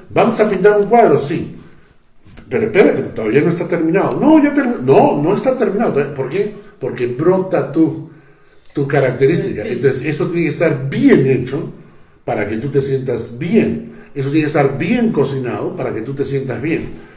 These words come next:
Speaker 1: Para las otras gentes de repente no importa, nada, no importa. Pero para,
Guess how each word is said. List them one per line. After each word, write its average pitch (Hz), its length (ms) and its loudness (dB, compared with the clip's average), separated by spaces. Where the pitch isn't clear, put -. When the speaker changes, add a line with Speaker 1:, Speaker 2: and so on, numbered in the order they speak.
Speaker 1:
Para 131 180 0
las 139 200 2
otras - 260 0
gentes 214 280 2
de 147 100 2
repente 180 260 0
no 170 80 2
importa, 165 420 4
nada, 190 240 -4
no 160 80 0
importa. 147 440 -2
Pero 135 260 0
para, 113 520 -4